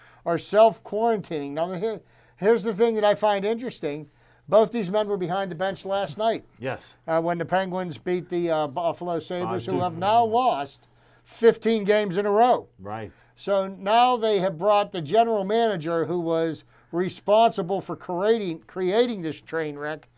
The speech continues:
Speaker 2: Yeah.
Speaker 1: to coach the team tonight against the Pens. And, um, I think the sixteenth loss in a row is, is coming right up. But how is, you know, why are they self-quarantining? Were they exposed to somebody? Were they tested positive?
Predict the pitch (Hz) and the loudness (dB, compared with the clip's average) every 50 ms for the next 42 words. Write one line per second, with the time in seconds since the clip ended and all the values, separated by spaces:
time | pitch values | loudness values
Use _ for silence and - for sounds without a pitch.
0 | _ _ - 110 104 - - - 180 156 - 202 214 214 208 - - - 196 - | _ _ -12 -12 -12 -10 -8 -8 -6 0 2 4 4 4 2 -2 -6 -8 -8 -4
1 | - 196 202 196 185 139 143 175 180 180 180 175 165 151 160 160 160 135 - - | -2 -2 -2 -2 -4 -6 -6 -2 0 0 0 0 -2 -4 -4 -4 -6 -6 -10 -14
2 | 151 151 - - 135 127 123 139 156 113 - _ _ _ _ _ _ _ _ _ | -14 -12 -10 -10 -10 -8 -10 -12 -14 -16 -18 _ _ _ _ _ _ _ _ _
3 | _ - 180 180 180 175 175 170 165 175 175 170 170 170 170 175 170 - - - | _ -2 2 4 4 4 4 4 4 4 6 6 6 4 2 -2 -10 -12 -8 -4
4 | 151 151 147 120 165 170 160 160 - _ _ _ _ _ _ _ _ - 165 156 | -2 -2 -2 -2 -4 -6 -6 -10 -16 _ _ _ _ _ _ _ _ -14 -12 -12
5 | - - 185 - - - - 180 185 170 143 156 175 180 180 180 160 - 180 170 | -8 -6 -8 -8 -8 -6 -6 -4 -4 -4 -4 0 2 4 4 4 4 2 -4 -4
6 | 175 175 175 175 175 175 170 165 143 - - _ _ _ _ _ _ _ - 180 | -2 0 2 2 2 2 0 -4 -6 -8 -12 _ _ _ _ _ _ _ -10 -8
7 | 170 156 - 196 208 202 190 190 190 190 185 190 208 226 226 202 180 - 190 185 | -8 -4 0 2 2 2 2 0 -2 0 2 6 8 8 8 8 4 0 -6 -6
8 | 160 165 165 143 196 220 233 254 240 208 208 170 151 165 185 160 160 156 147 - | -6 -6 -4 -2 2 2 2 2 0 -2 -6 -10 -12 -8 -6 -6 -4 -6 -6 -10
9 | _ _ - - - _ _ _ _ _ _ _ _ _ _ _ _ _ _ _ | _ _ -20 -20 -20 _ _ _ _ _ _ _ _ _ _ _ _ _ _ _
10 | _ _ _ _ _ _ - 151 143 139 139 151 170 196 214 233 240 233 220 208 | _ _ _ _ _ _ -20 -18 -14 -8 -4 0 2 4 4 4 4 4 2 2
11 | 214 208 196 - - 214 214 185 - - 190 202 196 185 180 151 - 160 151 139 | 0 0 0 0 2 2 2 2 0 -4 -4 -2 -2 -2 -4 -4 -4 -4 -4 -4
12 | 143 143 147 147 143 139 139 135 123 135 135 131 127 117 110 101 - - - - | -4 -6 -8 -8 -6 -6 -6 -6 -6 -6 -6 -6 -8 -10 -12 -14 -16 -18 -20 -18
13 | - - 131 151 190 202 196 - - - 196 - - 220 214 214 214 214 226 220 | -10 -6 -4 0 0 0 0 -2 -4 -12 -8 -2 2 2 2 4 4 4 4 4
14 | 220 220 220 208 170 139 135 135 127 123 123 123 113 - - 151 143 - - - | 4 2 2 0 -2 -4 -4 -4 -4 -6 -10 -10 -10 -6 -6 -6 -6 -6 -10 -14
15 | 147 117 - 156 165 185 202 214 202 190 214 214 233 233 226 | -14 -10 -6 -2 0 0 0 0 0 0 0 0 2 0 -2